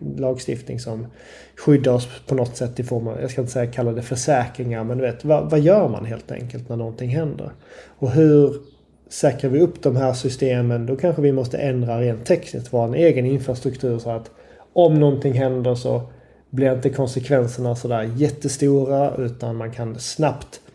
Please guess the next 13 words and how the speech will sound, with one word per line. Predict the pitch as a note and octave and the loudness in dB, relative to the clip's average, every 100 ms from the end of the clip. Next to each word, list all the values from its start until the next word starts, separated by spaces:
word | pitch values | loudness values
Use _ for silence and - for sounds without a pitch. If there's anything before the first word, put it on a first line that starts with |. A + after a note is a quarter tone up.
| _ | _
stänga | - - D3+ C3 | -12 0 2 2
av | C3 D3 C3+ C3 B2+ | 2 4 4 2 -2
den, | C#3 B2+ B2+ | -2 0 -2
den | C3 C#3 B2+ | -2 -2 0
leverantören. | B2+ B2 B2 A#2+ C3 B2 A#2 A#2+ A#2+ | 0 0 -2 0 -2 0 -2 -4 -4
Den | B2 A#2 | -4 -4
är | |
liksom | A2+ - B2 | -8 -8 -6
inte | B2 A#2+ | -4 -4
helt | B2 B2 | -6 -8
fast | - - B2+ - - | -8 -4 -4 -6 -6
i | |
vårt | A#2+ A#2+ A#2+ A#2+ | -2 0 -2 -6